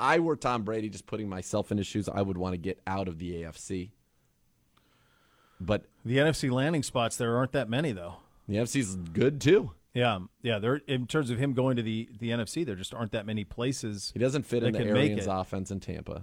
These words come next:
Speaker 1: even though
Speaker 2: No.
Speaker 1: he'd have great talent around him.
Speaker 2: No, and the two California teams are so locked into their quarterbacks that
Speaker 1: Not
Speaker 2: I just
Speaker 1: happening.
Speaker 2: can't see either one of them taking that type of hit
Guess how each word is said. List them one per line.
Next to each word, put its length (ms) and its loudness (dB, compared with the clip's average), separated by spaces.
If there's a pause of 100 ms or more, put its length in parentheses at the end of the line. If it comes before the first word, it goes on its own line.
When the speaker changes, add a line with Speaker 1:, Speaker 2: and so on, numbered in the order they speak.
(100)
Speaker 1:
even 120 2
though 120 6
Speaker 2:
No. 80 6
Speaker 1:
he'd 60 4
have 140 -2
great 320 -2
talent 320 -4
around 300 -8
him. 160 -12 (160)
Speaker 2:
No, 380 4
and 240 2
the 160 -2
two 400 4
California 680 2
teams 480 0 (320)
are 120 2
so 300 2
locked 420 2
into 240 2
their 160 4
quarterbacks 640 0
that 80 0
Speaker 1:
Not 160 0
Speaker 2:
I 80 4
just 160 0
Speaker 1:
happening. 160 -10
Speaker 2:
can't 100 0
see 120 -2
either 200 2
one 160 2
of 60 0
them 100 0
taking 320 -2
that 160 -2
type 160 -2
of 140 -6
hit 280 -4